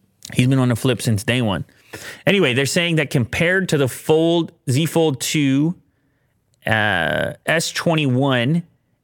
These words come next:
and Note twenty, we're seeing ten times stronger demand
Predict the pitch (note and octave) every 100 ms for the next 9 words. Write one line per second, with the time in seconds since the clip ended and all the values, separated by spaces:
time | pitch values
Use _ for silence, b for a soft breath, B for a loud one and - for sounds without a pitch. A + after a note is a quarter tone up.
0 | _ C3 B2 B2 C3+ D3 - - E3 D#3
1 | D#3+ G#2+ A#2+ E3 - _ - C3+ - D#3+
2 | D3+ - - F#3+ G3 G3 - D3+ D#3 D#3
3 | - - - - C3 C#3 D3 C#3+ C3 A#2
4 | A#2+ A2 B1+